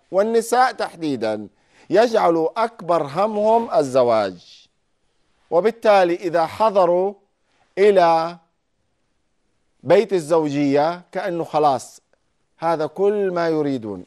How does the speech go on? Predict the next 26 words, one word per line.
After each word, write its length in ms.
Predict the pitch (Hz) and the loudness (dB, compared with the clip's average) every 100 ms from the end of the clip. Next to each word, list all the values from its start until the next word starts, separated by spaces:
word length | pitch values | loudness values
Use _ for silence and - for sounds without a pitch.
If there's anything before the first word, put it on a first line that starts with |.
| - | -8
غيروا 680 | 165 220 214 190 170 170 143 | -2 -2 -2 -4 -2 -2 -4
هذه 480 | 147 180 165 170 165 | 0 2 2 -2 -8
التأشيرة. 720 | - 170 135 160 156 117 107 _ _ - | -8 -10 -10 -10 -8 -6 -10 _ _ -12
أنت 180 | 165 165 | -8 -2
اليوم 300 | 170 180 185 | 2 4 2
زوجة، 540 | 165 180 170 175 202 202 _ _ _ _ _ - | 2 0 0 0 -2 -4 _ _ _ _ _ -8
طب 180 | 131 | -4
غير 200 | 139 190 | 2 2
زوجة، 540 | 165 156 135 117 120 127 _ _ _ - | 2 0 0 -2 -4 -6 _ _ _ -8
يمكن 320 | 135 139 139 | -6 -2 -4
تكوني 380 | - 160 143 143 | -2 -2 0 -2
أم 240 | 139 123 | -4 -6
إذا 180 | 113 113 | -4 -2
ربنا 320 | 117 107 113 | -2 -4 -4
أراد 240 | 117 113 104 | 0 0 0
ورزقك، 540 | 110 110 104 101 - _ _ _ _ - | -4 -4 -6 -8 -14 _ _ _ _ -12
ممكن 140 | 131 | -12
تكوني 260 | - 151 135 | -6 -4 -2
مربية 460 | 135 143 117 117 | 0 -2 -2 -4
فاضلة، 540 | 110 131 123 104 98 92 _ _ _ | -4 -2 -2 -4 -8 -12 _ _ _
تكوني 280 | - 143 123 | -6 -4 -2
داعية، 600 | 117 131 123 113 104 98 _ _ _ _ | 0 0 0 -4 -6 -8 _ _ _ _
تكوني 280 | - 147 131 | -8 -4 -2
باحثة، 680 | 120 135 - 131 - 107 - _ _ | 0 0 -2 -12 -6 -6 -8 _ _
تكوني 260 | 147 131 | -8 -6
مستشارة. 840 | 127 - 131 - 131 139 123 113 | -6 -10 -12 -4 -2 0 -2 -4